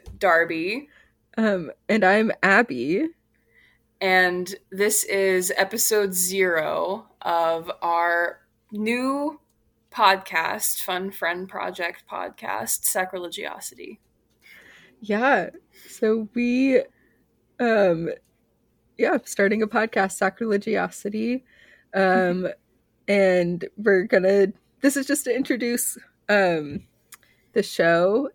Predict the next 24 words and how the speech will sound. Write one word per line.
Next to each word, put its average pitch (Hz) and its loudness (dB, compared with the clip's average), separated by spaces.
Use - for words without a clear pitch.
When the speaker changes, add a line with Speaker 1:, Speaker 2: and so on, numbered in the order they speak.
Speaker 2:
and 170 2
especially 175 -2
if 165 -6
you 180 -4
don't 165 0
know 170 2
who 214 -4
we 208 4
are, 175 4
uh, 175 6
tell, 185 0
to 233 -2
share 226 8
a 226 6
little 247 4
bit 254 8
about 269 6
ourselves 214 6
and 247 8
give 226 -4
some 247 4
context - 0
to 147 -2
this. 190 -2